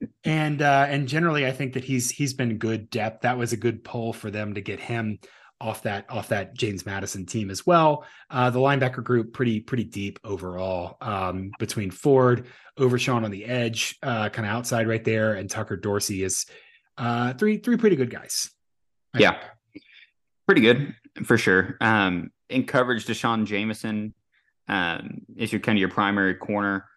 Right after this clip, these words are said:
Speaker 2: Um, well, I say that, I'm sorry. Ryan Watts is your primary corner. Johnny Barron is up there, and then Deshaun Jameson three. So those are the three guys that run out there.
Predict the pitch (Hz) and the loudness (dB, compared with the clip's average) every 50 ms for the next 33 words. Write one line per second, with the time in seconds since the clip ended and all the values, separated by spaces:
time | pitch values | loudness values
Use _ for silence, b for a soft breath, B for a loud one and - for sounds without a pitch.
0 | b b b b _ _ _ - 110 95 92 53 53 55 - 110 - - - - | b b b b _ _ _ -6 -6 -4 -4 -6 -8 -10 -10 -10 -12 -12 -14 -18
1 | - _ _ _ _ _ _ _ _ _ 117 120 113 104 101 - 107 92 90 90 | -20 _ _ _ _ _ _ _ _ _ 0 2 2 2 0 0 -2 0 0 -2
2 | 90 - - - 104 98 90 - - - 98 82 82 - - - _ _ _ _ | -4 -4 -4 -4 -4 -4 -4 -4 -2 0 0 0 0 -2 -4 -10 _ _ _ _
3 | _ B B B B B B - 123 127 127 117 104 107 110 110 104 - - 98 | _ B B B B B B 0 2 2 4 4 2 2 2 2 2 0 -4 -6
4 | 95 - 101 90 87 85 82 85 85 - - 90 87 87 90 90 101 92 92 92 | -4 -2 -2 -2 -2 -2 -4 -6 -6 -4 -4 -2 -2 -2 -2 0 0 0 0 0
5 | 90 82 98 98 95 95 98 95 95 92 90 101 92 - 101 98 95 92 95 95 | 0 0 0 0 2 2 2 0 -2 -2 -4 -4 -4 -2 -2 -2 0 0 -2 -2
6 | 90 87 87 - 95 90 90 87 95 90 87 90 - - 90 - - 92 92 92 | -4 -6 -6 -4 -4 -4 -2 -2 -4 -4 -4 -4 -6 -8 -8 -4 -2 -2 -2 -2
7 | 87 - 107 120 117 117 107 101 - 104 104 92 98 95 95 92 90 95 87 90 | -2 0 0 0 0 0 -2 0 0 0 0 2 2 0 0 0 0 -2 -2 -2
8 | 90 87 90 92 - - 90 90 90 | -2 -2 -4 -4 -4 -4 -4 -4 -6